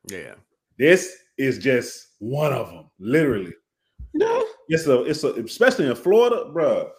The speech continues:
Speaker 3: I mean, but that's
Speaker 2: The
Speaker 3: normal
Speaker 2: crazy
Speaker 3: for
Speaker 2: stuff in
Speaker 3: players.
Speaker 2: Florida, bro. The crazy stuff in Florida is the Pop Warner shit. Bro, I went on this message board one day on fo-, on Facebook, bro. These pe-, bro, these people talk crazy in this,
Speaker 1: Of course.
Speaker 2: these chats,
Speaker 1: Bro,
Speaker 2: dog.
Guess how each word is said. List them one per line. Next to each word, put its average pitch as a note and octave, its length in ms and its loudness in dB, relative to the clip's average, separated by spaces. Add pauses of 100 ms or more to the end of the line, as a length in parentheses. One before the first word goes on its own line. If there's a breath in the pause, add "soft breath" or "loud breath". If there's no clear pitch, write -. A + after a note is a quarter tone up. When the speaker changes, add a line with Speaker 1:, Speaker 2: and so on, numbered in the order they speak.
(160)
Speaker 3:
I F#3 40 -4
mean, G#3+ 180 2
but F3+ 240 -8
that's B3+ 200 -4
Speaker 2:
The A3+ 80 -6
Speaker 3:
normal C#4+ 240 4
Speaker 2:
crazy C4+ 200 6
Speaker 3:
for - 140 -8
Speaker 2:
stuff - 140 0
in G#3+ 60 4
Speaker 3:
players. G#3+ 140 8
Speaker 2:
Florida, G#3 520 6 (120)
bro. C3+ 400 4 (160)
The C#3 80 -2
crazy A#3 320 -2
stuff G#3 240 0
in E3+ 80 -6
Florida G3+ 400 0
is D3 80 -4
the A#2 100 -8
Pop B2 360 -8
Warner B2+ 280 -2
shit. F#2 320 -12 (520)
Bro, C#4 100 2
I D4 60 4
went C#4+ 180 0
on C#4 100 0
this C4+ 140 -4
message B3+ 420 0
board B3+ 260 4
one C4 160 -2
day C4 140 4
on B3+ 140 -2
fo-, - 240 -2
on G#3+ 260 -4
Facebook, C4 480 0
bro. C#4+ 220 4
These C#4 120 -6
pe-, B3+ 180 -12
bro, E3+ 220 2
these A3 220 -2
people F#3 260 -2
talk F3+ 400 -2
crazy C4+ 600 -2
in C4 80 -2
this, B3+ 220 -4
Speaker 1:
Of - 60 -18
course. B3 360 0
Speaker 2:
these - 140 -12 (140)
chats, A#3+ 200 0
Speaker 1:
Bro, A#3 180 4
Speaker 2:
dog. D4+ 160 4